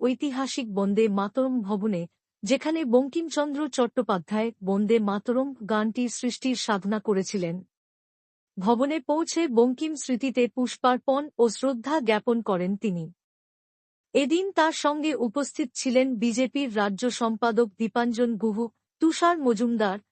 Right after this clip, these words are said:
এবং জেলার বিজেপি নেতৃত্ববৃন্দ। বন্দে মাতরম ভবনে একাধিক কর্মী ও সাধারণ মানুষ ভিড় জমিয়ে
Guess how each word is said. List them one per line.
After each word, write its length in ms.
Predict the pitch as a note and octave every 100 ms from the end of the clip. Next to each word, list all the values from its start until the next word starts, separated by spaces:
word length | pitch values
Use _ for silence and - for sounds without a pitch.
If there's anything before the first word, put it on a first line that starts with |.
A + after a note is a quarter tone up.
| _ -
এবং 320 | B3 C4+ A#3+
জেলার 360 | B3+ C4+ C#4+
বিজেপি 480 | A3 A3+ B3 B3+ C4+
নেতৃত্ববৃন্দ। 960 | A#3 A3+ - A#3+ - A3+ F#3+ F3 E3 D3 - _ _ _ _ _ _ _ _ G3
বন্দে 400 | B3+ D4+ E4 D#4+
মাতরম 600 | B3 B3+ D#4 E4 F4 D#4
ভবনে 480 | B3+ A3+ A3 G#3+ -
একাধিক 500 | A#3+ B3 D4 C#4 D#4+ -
কর্মী 400 | A#3 G#3+ B3 B3+ A3
ও 80 |
সাধারণ 500 | A3 A#3 G#3+ B3+ D4+
মানুষ 480 | B3+ G3+ A3 B3 - -
ভিড় 240 | G3+ D#4 B3+
জমিয়ে 460 | B3+ A#3 A#3 A#3+